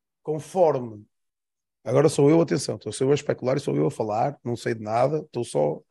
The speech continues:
a seguir uma linha de raciocínio. E depois vou passar a palavra ao Sá e ao Nuno para ver se seguem a mesma linha de raciocínio que eu e vocês em casa também podem raciocinar. Ahm, que é, se o, isto, atenção, isto foi, foi umas declarações feitas, eu até digo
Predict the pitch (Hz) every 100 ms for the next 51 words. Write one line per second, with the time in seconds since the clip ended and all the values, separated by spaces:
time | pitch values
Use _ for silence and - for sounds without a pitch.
0 | _ _ _ - 123 - 147 143 135 135
1 | 147 165 139 139 - - - 76 - _
2 | - 110 123 117 123 120 113 107 101 110
3 | 107 107 - 95 - _ _ _ 120 113
4 | 120 143 143 - - 120 120 123 120 117
5 | 127 131 120 127 123 120 107 113 131 117
6 | - 139 127 123 123 120 107 127 123 117
7 | 117 165 110 107 - - - _ _ _
8 | _ _ _ _ _ _ _ _ 151 123
9 | 127 123 123 135 _ - 160 113 101 _
10 | _ - - - 240 247 185 - - 156
11 | 151 147 151 - 139 151 143 143 147 -
12 | - 135 131 - 127 127 123 - 127 120
13 | - 104 - 110 117 117 117 110 117 117